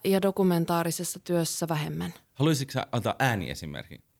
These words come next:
Speaker 2: Me rakastetaan kuunnella, kun sä puhut, niin mä haluaisin tietää, minkälaista on ollut sun mallina, että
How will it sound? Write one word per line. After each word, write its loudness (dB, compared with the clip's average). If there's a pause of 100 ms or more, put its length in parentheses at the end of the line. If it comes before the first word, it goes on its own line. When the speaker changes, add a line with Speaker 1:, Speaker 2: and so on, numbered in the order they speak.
Speaker 2:
Me -2
rakastetaan -2
kuunnella, -2
kun -2
sä -2
puhut, 2
niin -8
mä 0
haluaisin 0
tietää, 2
minkälaista 2
on 0
ollut -2
sun -2
mallina, 0
että -6